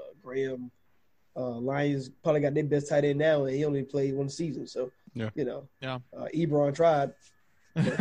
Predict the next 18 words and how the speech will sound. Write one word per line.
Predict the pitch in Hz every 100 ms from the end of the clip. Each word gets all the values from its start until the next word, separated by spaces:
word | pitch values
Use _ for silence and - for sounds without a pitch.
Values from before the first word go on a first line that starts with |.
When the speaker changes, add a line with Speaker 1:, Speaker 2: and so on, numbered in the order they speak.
| 220
Speaker 1:
know. | -
Speaker 3:
Yeah, | 180 143
Ebron | 175 143 135 139
tried. | 143 123 117 165
Speaker 1:
<laughs> |
You | 165
know. | 135 - 120 120 - -
Speaker 3:
That | 151
Speaker 1:
And | 165
Speaker 3:
should |
Speaker 1:
then | 180
Speaker 3:
be |
on | 165 139
a |
T-shirt. | - 160 - 135 131 180 -
<laughs> |
Speaker 1:
<laughs> | -
and | 170